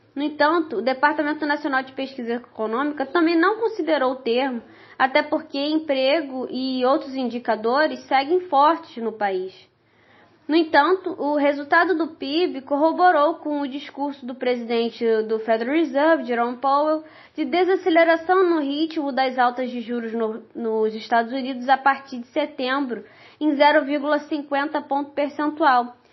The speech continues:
visto que Powell acredita não ser necessário levar a, a economia em recessão para garantir a estabilidade dos preços.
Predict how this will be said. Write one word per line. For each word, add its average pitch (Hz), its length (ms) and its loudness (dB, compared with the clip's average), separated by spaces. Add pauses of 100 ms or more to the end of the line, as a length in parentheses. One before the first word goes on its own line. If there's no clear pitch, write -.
(240)
visto 403 340 0
que 349 100 0
Powell 349 280 2
acredita 330 560 0
não 349 300 2
ser 359 180 2
necessário 277 640 0
levar 247 380 2
a, 240 260 2
a 233 200 0
economia 233 920 -2
em 262 220 -4
recessão 277 800 -2
para 277 240 6
garantir 302 600 0
a 311 60 2
estabilidade 262 720 -2
dos 254 260 -10
preços. 202 500 -10